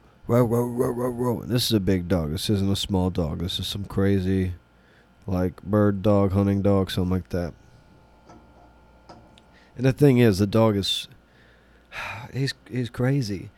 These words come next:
because he's super sweet at times and he's adorable. But, like,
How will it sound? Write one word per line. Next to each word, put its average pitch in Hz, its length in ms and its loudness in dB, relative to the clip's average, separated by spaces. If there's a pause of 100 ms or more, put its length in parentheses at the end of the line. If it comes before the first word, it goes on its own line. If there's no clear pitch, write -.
(300)
because 127 340 2
he's 127 180 2
super 151 460 4
sweet 123 480 -2
at 80 240 -6
times 92 420 -4
and 90 140 -6
he's 101 180 -2
adorable. 98 720 -4 (880)
But, 120 200 2
like, 110 480 0